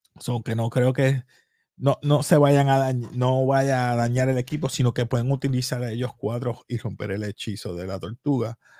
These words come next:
a tiempo, antes que la tortuga reviva. Ah, mi gente, eh, comenten abajo, este, y no te olvides, do-, eh, comenta, dale like si te gusta todo esto de anime, cultura popular.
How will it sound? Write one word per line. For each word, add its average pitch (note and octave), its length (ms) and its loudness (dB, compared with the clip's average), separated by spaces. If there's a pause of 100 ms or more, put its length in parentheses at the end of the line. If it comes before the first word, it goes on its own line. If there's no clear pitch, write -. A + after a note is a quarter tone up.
(160)
a A2+ 160 -4
tiempo, A2+ 480 -6
antes A2+ 240 -2
que A2 140 -4
la G2 260 -2
tortuga G2+ 480 -2 (280)
reviva. F#2+ 440 -2 (440)
Ah, G3 120 4
mi A3 120 6
gente, G3 480 4
eh, B2+ 260 4
comenten C3+ 380 0
abajo, C3 420 4 (240)
este, A2+ 460 -8
y A2 40 -4
no A#2 140 -4
te C#3 80 -2
olvides, B2 400 0 (800)
do-, B2 360 6
eh, A2+ 540 4
comenta, A#2 560 2
dale G#2 300 -2
like G#2+ 360 -4 (120)
si A2+ 120 -6
te G#2+ 120 -4
gusta G2+ 300 -8
todo C3+ 500 0
esto A#2+ 260 -2
de A2 180 0
anime, G#2+ 560 -6 (220)
cultura A#2 380 0
popular. G#2+ 480 -4